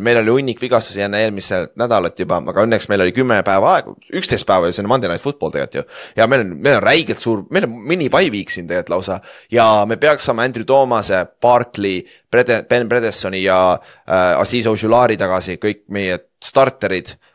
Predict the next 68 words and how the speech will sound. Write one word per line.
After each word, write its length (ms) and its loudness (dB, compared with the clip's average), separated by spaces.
Barkley, 480 0
kui 160 -6
tuleb 240 2
tagasi, 320 2
ta 160 2
arvatavasti 380 -6
ei 80 -4
ole 60 -4
sada 200 -2
prossa, 400 0
mis 80 -4
tähendab, 400 -2
et 240 -14
nii 80 2
palju, 160 4
kui 80 -2
ma 80 0
olen 80 0
ise 200 2
Barkley't 420 0
alati 260 0
näinud 300 -4
tema 180 -2
karjääri 360 2
jooksul 260 -4
Giantsis, 340 -4
siis 140 -6
kui 100 -2
ta 80 6
ei 60 6
ole 100 0
sada 160 -2
prossa, 200 -4
ta 100 0
ei 20 2
ole 140 2
väga 180 0
efektiivne. 420 -8
Kurat, 220 0
ta, 100 4
sa, 240 0
kui 140 0
ta 80 4
on 20 -4
vigane, 320 2
siis 80 -8
ta, 80 0
sa 120 0
näed 180 0
väga 220 2
silmselgelt, 640 -4
et 60 -18
ta 100 -4
on 60 -8
vigane, 440 0
siis 220 -10
see 160 2
efekt 300 -6
ei 80 0
ole 100 -4
nii 80 -8
suur, 180 -2
nii 140 -6
et 20 -20
ma 160 -2
natuke 240 -6
kardan 360 0
seda. 260 0